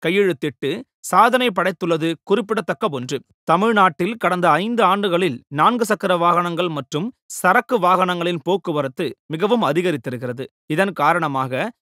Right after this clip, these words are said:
மாநிலம் முழுவதும் பெருநகரங்களில் போக்குவரத்து நெரிசலும் கூடவே அதிகரித்திருக்கிறது.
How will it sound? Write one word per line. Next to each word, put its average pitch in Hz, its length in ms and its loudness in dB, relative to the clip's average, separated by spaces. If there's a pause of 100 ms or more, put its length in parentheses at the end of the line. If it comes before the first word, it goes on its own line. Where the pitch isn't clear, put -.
(120)
மாநிலம் 233 460 2
முழுவதும் 190 460 -2
பெருநகரங்களில் 180 800 0
போக்குவரத்து 196 560 -2
நெரிசலும் 151 460 -4 (240)
கூடவே 240 340 4
அதிகரித்திருக்கிறது. 135 800 -4